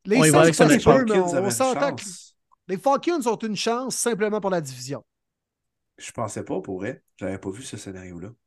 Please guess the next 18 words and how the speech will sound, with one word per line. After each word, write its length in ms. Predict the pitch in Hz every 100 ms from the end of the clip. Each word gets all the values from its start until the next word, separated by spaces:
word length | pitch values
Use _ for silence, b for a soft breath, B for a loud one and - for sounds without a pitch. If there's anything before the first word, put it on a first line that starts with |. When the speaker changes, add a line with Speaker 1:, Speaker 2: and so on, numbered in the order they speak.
| _ _ _
Speaker 1:
Ouais. 280 | 139 185 _ _ _ _ _ _ _ _ _
Speaker 3:
Ils 60 | 98
vont 120 | 95
se 60 | 101
Speaker 1:
Parce 120 | 160
Speaker 3:
donner 100 | 185
Speaker 1:
que 40 |
dans 120 | 170
le 40 | 170
Speaker 3:
pareil. 100 | 139
Speaker 1:
fond, 160 | 196
ben, 180 | 170 143 151
ils 120 | 147
battent 280 | 127 190 175
les, 220 | 165 156
euh, 340 | 147 147 139
les 160 | 139 147
Saints. 380 | - 202 302